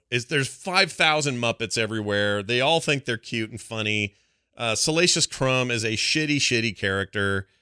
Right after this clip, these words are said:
Like, it's fine, though. It's Star Wars. Who cares? They're supposed to be droids that are too emotional, even though droids shouldn't be emotional. There's supposed to be a little garbage droid that rides around the Death Star going, "Meh, meh, meh, meh, meh, meh."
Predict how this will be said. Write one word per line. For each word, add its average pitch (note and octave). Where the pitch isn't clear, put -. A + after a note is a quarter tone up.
Like, C3
it's F#3
fine, D4+
though. A2+
It's -
Star A3+
Wars. F#3
Who F#3
cares? F#3+
They're E3
supposed F3+
to G3+
be F3
droids C#3+
that C3+
are D3+
too D#3+
emotional, B2+
even A#2
though A#2
droids A2+
shouldn't A2+
be A#2
emotional. G#2+
There's D3
supposed A3
to G#3
be E3+
a D3+
little D3
garbage C#3
droid C#3
that B2+
rides C3
around B2+
the A#2+
Death A#2+
Star B2
going, A2+
"Meh, D3
meh, F3
meh, C#3+
meh, G3
meh, A#3+
meh." F#3+